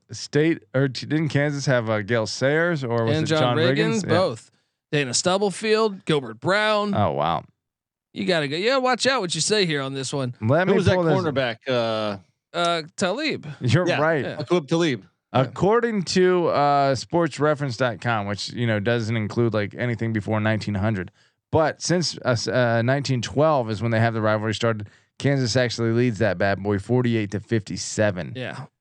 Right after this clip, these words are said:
Speaker 2: Yeah.
Speaker 1: Wow. K-State playing catch up. They get it done.
Speaker 2: Uh, next up, Patty C's still alive, N C Nick, and I actually think he's gonna hit on this.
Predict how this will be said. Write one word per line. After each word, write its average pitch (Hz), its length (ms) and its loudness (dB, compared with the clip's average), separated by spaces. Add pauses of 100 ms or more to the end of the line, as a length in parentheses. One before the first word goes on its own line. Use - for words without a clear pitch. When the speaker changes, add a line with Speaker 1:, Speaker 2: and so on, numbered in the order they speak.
(260)
Speaker 2:
Yeah. 127 160 -10 (340)
Speaker 1:
Wow. 67 460 -2 (1300)
K-State 220 500 2
playing 190 300 0
catch 170 320 0
up. 160 160 0
They 131 100 0
get 139 180 2
it 123 100 -6
done. 101 260 -2 (1300)
Speaker 2:
Uh, 214 420 4
next 240 320 -2
up, 254 260 2 (240)
Patty 254 280 2
C's 269 260 2
still 247 300 4
alive, 233 340 4
N 196 120 -2
C 196 120 0
Nick, 196 180 2
and 185 100 -2
I 190 40 2
actually 233 320 -2
think 214 200 -2
he's 190 140 -2
gonna 175 180 2
hit 180 160 2
on 143 140 -2
this. 113 380 -6